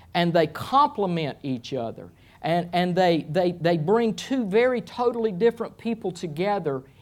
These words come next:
in the Spirit of the Lord, and we're stronger together than we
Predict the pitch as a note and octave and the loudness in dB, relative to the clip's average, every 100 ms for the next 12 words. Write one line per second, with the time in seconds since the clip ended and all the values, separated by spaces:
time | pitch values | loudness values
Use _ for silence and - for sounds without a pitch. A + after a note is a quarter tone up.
0 | - G#3+ G#3+ G#3 - - B3 B3+ F#3+ E3 | -6 -2 0 -2 -4 -10 -2 2 2 2
1 | - F3 F3 F3 F3+ G#3 D#3+ B2+ B2 - | 0 -2 0 2 4 6 6 4 -2 -16
2 | - - D#3+ E3 E3 - - D#3 E3+ E3+ | -20 -8 -2 -2 -4 -10 -4 0 0 -2
3 | - - A3+ C4+ C4+ F3+ D#3 D3+ - D#3+ | -10 2 4 6 4 2 0 0 -4 -8
4 | C#3+ E3+ A3+ A3 - A#2 A2 - - - | -2 0 2 2 0 -4 -6 -12 -20 -20
5 | - D#3 D#3+ D#3+ D#3+ | -6 -4 -2 0 -2